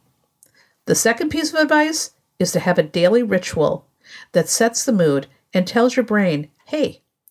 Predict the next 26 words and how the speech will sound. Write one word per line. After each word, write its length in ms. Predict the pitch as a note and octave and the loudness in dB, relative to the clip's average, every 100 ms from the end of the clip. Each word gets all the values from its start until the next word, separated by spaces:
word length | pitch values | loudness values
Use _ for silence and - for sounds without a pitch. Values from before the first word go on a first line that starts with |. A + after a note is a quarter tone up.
| _ | _
it's 200 | - A#3+ | -4 -4
time 240 | - D4 C#4 | 0 0 0
to 80 | |
read 200 | B3+ C4+ | 0 -2
tarot." 480 | C4 C4+ C#4 D3+ C3 - _ _ _ _ _ _ - - - | -2 -4 -2 -2 -4 -12 _ _ _ _ _ _ -20 -10 -2
Now, 80 | |
this 160 | F3+ C4+ | 0 0
could 160 | - C#4+ | 0 -2
be 120 | B3+ | 0
as 120 | A3+ | 2
simple 380 | - B3 B3+ B3 | 2 0 2 2
as 240 | E3 - | 0 -2
lighting 360 | D#3 F#3+ A3 A#3+ | 0 2 2 2
a 60 | |
candle 460 | A#3+ - D#3 D3+ F3 | 0 -2 -2 2 2
and 180 | F3+ E3 | 0 -2
burning 260 | G3 G#3 | 0 0
some 220 | G3+ G3 G#3 | -2 -2 0
incense, 680 | C4+ - D3 B2+ B2+ - - _ _ _ _ _ _ | 0 0 -2 -4 -6 -10 -12 _ _ _ _ _ _
or 80 | - | -2
saying 300 | - G#3+ G#3+ | 0 2 4
an 80 | A#3 | 4
invocation 640 | G#3+ G3+ - B3 B3+ G#3 | 4 2 2 0 0 -2
over 160 | - E3+ | 0 0
the 80 | F3+ | -2
cards, 500 | - B3+ B3 D#3 | -2 0 2 0